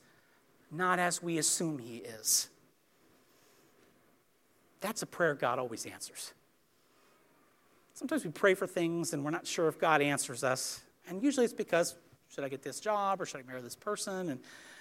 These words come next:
we pray, we don't necessarily know. You wanna pray a prayer that you can be assured that God will answer one hundred percent of the time?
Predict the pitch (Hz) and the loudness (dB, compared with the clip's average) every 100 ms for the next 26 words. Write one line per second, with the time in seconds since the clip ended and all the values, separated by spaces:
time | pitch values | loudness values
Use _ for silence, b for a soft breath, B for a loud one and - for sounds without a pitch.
0 | B B 147 - 214 208 196 180 180 208 | B B -8 4 6 8 6 2 -2 -2
1 | 175 - 226 190 170 175 196 190 175 160 | -4 0 2 4 2 4 6 6 4 -2
2 | - b b b b _ 254 453 415 - | -8 b b b b _ -4 -2 -4 4
3 | 262 254 - 220 214 202 160 - 277 277 | 6 6 4 4 6 6 4 4 2 2
4 | 185 180 156 196 143 - - 190 214 170 | -4 -4 -4 -2 -2 0 6 8 8 4
5 | 139 180 175 185 170 - 151 165 - 175 | 0 2 2 2 0 -4 -4 -4 0 0
6 | 143 151 165 - 170 156 156 170 185 | 0 -2 -4 -4 -4 -4 -4 -6 -6